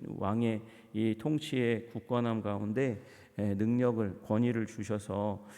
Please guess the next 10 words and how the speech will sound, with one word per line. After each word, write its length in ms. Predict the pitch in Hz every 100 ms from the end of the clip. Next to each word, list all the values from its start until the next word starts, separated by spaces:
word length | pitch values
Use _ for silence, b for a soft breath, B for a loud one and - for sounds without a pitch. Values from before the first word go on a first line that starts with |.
| B -
지-, 220 | - -
사령권을 800 | - - 101 127 127 127 117 113
주셔서 440 | - 107 113 107 107
"제가 280 | 110 107
이렇게 380 | 101 107 - 110
점령했습니다." 800 | - 104 110 113 107 - 104 104
그러고 440 | - 127 135 139 B B -
보고하면 600 | 120 110 123 120 117 117
끝날 280 | 139 135 120
텐데, 460 | 113 101 143 120